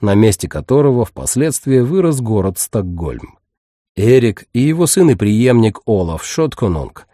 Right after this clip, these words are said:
были признаны первыми королями Швеции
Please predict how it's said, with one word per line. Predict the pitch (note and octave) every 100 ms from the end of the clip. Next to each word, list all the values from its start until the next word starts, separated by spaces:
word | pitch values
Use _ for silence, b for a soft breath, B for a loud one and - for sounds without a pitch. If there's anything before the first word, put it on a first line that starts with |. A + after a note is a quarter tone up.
| b b b
были | F2+ C#3+ E3
признаны | C3 B2 D#3+ C#3 C#3 B2 G2+
первыми | D3 E3 C#3 C#3 C3
королями | B2 A2 G#2+ G2+ G2
Швеции | - A#2 F#2 D2 - A#1+ G#1+